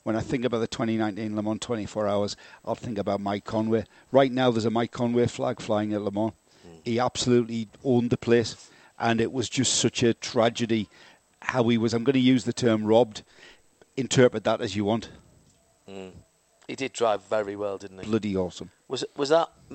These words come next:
Speaker 2: his best drive?
Speaker 1: I think so. And considering he had that little bit of an upset with that coming together with the car, um, it was, um, it was the, uh, Dragon Speed
Speaker 2: Mm.
Speaker 1: car, that's the, um,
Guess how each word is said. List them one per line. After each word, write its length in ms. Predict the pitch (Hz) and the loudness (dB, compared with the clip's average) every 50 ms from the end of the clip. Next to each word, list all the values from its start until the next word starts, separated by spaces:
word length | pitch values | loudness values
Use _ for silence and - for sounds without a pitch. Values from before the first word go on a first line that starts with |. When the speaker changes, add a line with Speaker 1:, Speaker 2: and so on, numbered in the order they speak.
| - _ - | -20 _ -12
Speaker 2:
his 200 | 139 147 147 - | -10 -10 -10 -12
best 480 | _ - - 139 143 139 - - - | _ 0 2 2 2 2 -4 -10 -10
drive? 380 | - 151 147 143 156 170 156 - | -4 -2 -2 -2 -2 -4 0 2
Speaker 1:
I 140 | 120 151 151 | 4 4 4
think 240 | - 139 110 98 | 2 -4 -8 -8
so. 240 | - - 95 95 98 - - - - - | -6 -6 -4 -4 -6 -6 -12 -20 -12 -4
And 160 | - 135 123 - | -4 -4 0 2
considering 500 | 139 120 - - - 185 175 196 202 196 | 0 0 2 4 4 4 4 2 -2 0
he 80 | 190 170 | 2 2
had 160 | 151 143 - | 2 4 4
that 140 | 139 131 117 | 2 2 2
little 160 | 151 196 202 | 0 -2 0
bit 120 | 196 196 | 0 0
of 80 | 196 - | 0 0
an 80 | 180 160 | 0 0
upset 380 | 165 - - - 180 165 151 | 0 -2 -2 0 2 2 2
with 160 | - 139 - - | 0 -2 -4 -4
that 160 | 151 - - | -4 -4 -4
coming 200 | - 156 151 139 | -4 -4 -4 -4
together 400 | 131 123 - 135 131 135 135 - - - - - - - | -4 0 2 4 6 6 4 4 2 -8 -20 -20 -8 0
with 240 | - 120 117 - - | 2 2 2 2 0
the 100 | 123 120 | -2 -2
car, 560 | - - 135 135 131 131 131 127 127 123 117 - | 0 4 4 6 8 8 8 6 6 4 2 0
um, 520 | 127 127 113 113 113 113 113 110 110 110 - | -2 0 2 2 4 4 4 2 0 -2 -6
it 160 | - 120 101 | -6 -8 -6
was, 300 | - 113 110 95 - - | -4 -6 -6 -4 -4 -2
um, 540 | 113 104 107 107 107 107 107 107 107 107 101 - | -2 0 0 0 -2 -2 -4 -6 -6 -8 -10 -8
it 140 | - 120 107 87 | -8 -8 -6 -6
was 200 | 107 107 - - | -8 -8 -8 -8
the, 320 | - 107 107 104 104 104 | -8 -6 -6 -4 -2 -2
uh, 120 | 104 104 107 | -2 -2 -2
Dragon 300 | 98 - 143 143 127 120 | 2 2 2 2 2 -2
Speed 380 | 113 - - 113 113 123 117 - | -4 -2 -2 0 0 -2 -4 -6
Speaker 2:
Mm. 360 | 110 110 110 117 113 95 - | -10 -10 -8 -10 -10 -12 -12
Speaker 1:
car, 320 | - - 135 120 110 120 113 | -6 2 4 4 6 6 4
that's 200 | 104 113 - - | 2 -4 -8 -8
the, 300 | - 120 107 107 104 104 | -6 -6 -4 -2 -2 -2
um, 300 | 104 104 104 107 104 | 0 -2 -2 -4 -8